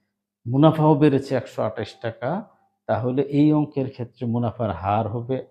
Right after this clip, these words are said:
দুই পার্সেন্ট। আর এই দুই পার্সেন্টের কারণেই কি হয়েছে? একশো আঠাশ টাকা মুনাফা বেড়েছে। তাহলে এই ক্ষেত্রে মুনাফা আয় হবে একশো আঠাশ টাকা। আসল বের করতে হবে,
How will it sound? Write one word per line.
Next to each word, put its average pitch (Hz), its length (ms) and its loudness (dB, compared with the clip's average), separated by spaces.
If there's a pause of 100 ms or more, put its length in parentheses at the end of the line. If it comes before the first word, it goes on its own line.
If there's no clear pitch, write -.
(400)
দুই 110 160 0
পার্সেন্ট। 208 540 -2 (480)
আর 110 240 -6
এই 131 120 0
দুই 110 280 0
পার্সেন্টের 160 640 -2
কারণেই 139 500 2
কি 135 140 -2
হয়েছে? 143 400 2
একশো 110 260 -6
আঠাশ 117 320 -2
টাকা 143 280 -4 (580)
মুনাফা 135 320 4
বেড়েছে। 110 460 0
তাহলে 120 440 -2
এই 135 220 -2
ক্ষেত্রে 127 340 -8
মুনাফা 127 420 0
আয় 123 300 0
হবে 120 260 -10 (120)
একশো - 260 -12
আঠাশ 110 280 -8
টাকা। - 260 -18 (1300)
আসল 165 400 0
বের 131 260 6
করতে - 240 -6
হবে, 85 240 -10